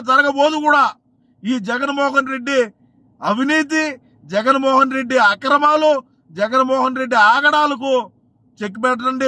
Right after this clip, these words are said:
ప్రజలారా. దయచేసి రాబోయే రోజుల్లో జగన్మోహన్ రెడ్డికి, జగన్మోహన్ రెడ్డి ప్రభుత్వానికి, జగన్మోహన్ రెడ్డి ఇప్పుడుండే మంత్రులకు కానీ, ఎమ్మెల్యేలకు కానీ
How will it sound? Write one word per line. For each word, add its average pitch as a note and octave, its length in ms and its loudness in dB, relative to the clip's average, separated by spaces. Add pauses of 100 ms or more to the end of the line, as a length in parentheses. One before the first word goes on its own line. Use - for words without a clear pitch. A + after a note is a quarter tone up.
ప్రజలారా. C4 500 2 (680)
దయచేసి A#3 580 0
రాబోయే B3+ 420 4 (100)
రోజుల్లో B3+ 440 0 (1040)
జగన్మోహన్ B3+ 680 0
రెడ్డికి, A#3+ 280 -8 (160)
జగన్మోహన్ B3 600 0
రెడ్డి A#3 160 -6 (100)
ప్రభుత్వానికి, A3 720 -4 (840)
జగన్మోహన్ B3 680 0
రెడ్డి A#3 200 -4
ఇప్పుడుండే A3 340 0 (120)
మంత్రులకు A3 540 -2
కానీ, G#3+ 240 -2 (420)
ఎమ్మెల్యేలకు A#3 760 2
కానీ A3 180 2